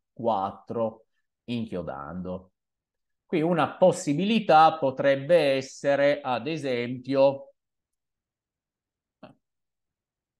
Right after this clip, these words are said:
questa potrebbe non essere male. Cavallo A cinque.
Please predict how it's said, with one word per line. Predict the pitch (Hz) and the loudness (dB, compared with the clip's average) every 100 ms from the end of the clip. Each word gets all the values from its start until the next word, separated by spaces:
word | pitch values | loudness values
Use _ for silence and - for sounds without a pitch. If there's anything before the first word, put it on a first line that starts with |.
| _ | _
questa | 320 254 127 | -10 -10 -10
potrebbe | 127 127 131 127 127 | -12 -12 -6 -6 -4
non | 127 127 | -4 -4
essere | 127 - 127 107 | -6 -6 -6 -4
male. | 95 73 73 90 90 95 - _ _ _ _ _ _ _ _ _ _ _ _ _ _ _ _ _ _ _ _ _ _ | -8 -12 -14 -10 -10 -12 -20 _ _ _ _ _ _ _ _ _ _ _ _ _ _ _ _ _ _ _ _ _ _
Cavallo | 165 147 147 151 160 160 156 156 156 151 - - | 4 6 8 6 6 4 0 2 4 2 0 -4
A | 113 117 - _ | -2 -2 -6 _
cinque. | - 92 82 87 92 92 101 98 101 95 | -18 -14 -14 -12 -14 -10 -8 -6 -8 -16